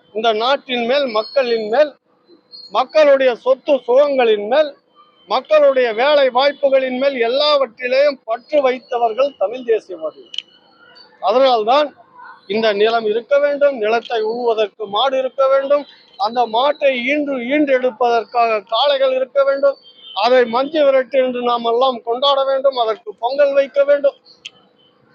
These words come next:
இப்படியெல்லாம் பன்னெடுங்காலமாக இருக்கின்ற பண்பாட்டு செல்வங்களை எல்லாம் இந்த திராவிடம், திராவிடம் பேசி நாம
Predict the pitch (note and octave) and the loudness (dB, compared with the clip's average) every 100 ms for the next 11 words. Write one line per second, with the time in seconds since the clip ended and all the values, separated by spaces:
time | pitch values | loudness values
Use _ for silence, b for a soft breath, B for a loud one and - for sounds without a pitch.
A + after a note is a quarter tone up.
0 | _ F#3+ - D#4+ D#4+ D4+ D#4 D#4+ F4 - | _ -14 -4 -2 0 0 0 0 -2 -4
1 | _ _ F#3+ C#4 E4 D#4 D#4 C4 C#4 D4+ | _ _ -4 0 0 0 0 0 0 0
2 | D4 C#4+ C4 C4 C#4+ C4+ B3+ A#3 - A3 | 0 0 0 -4 -4 -4 -2 -2 -2 -4
3 | C#4+ D4 B3+ B3+ - A#3 C#4+ C#4 B3+ A3+ | 0 -2 -2 -10 -6 -2 0 0 -2 -2
4 | G#3+ G#3 D3+ - _ _ _ _ B3 C#4 | -2 -2 -4 -8 _ _ _ _ -2 0
5 | B3+ A3+ D4 D#4 D4 C4+ A#3 C4+ D4+ C#4 | 0 0 2 2 2 0 0 0 2 2
6 | C4 B3 C4+ C#4 D#4+ B3 B3 A#3 | -2 -2 -2 -2 -2 -2 -2 -4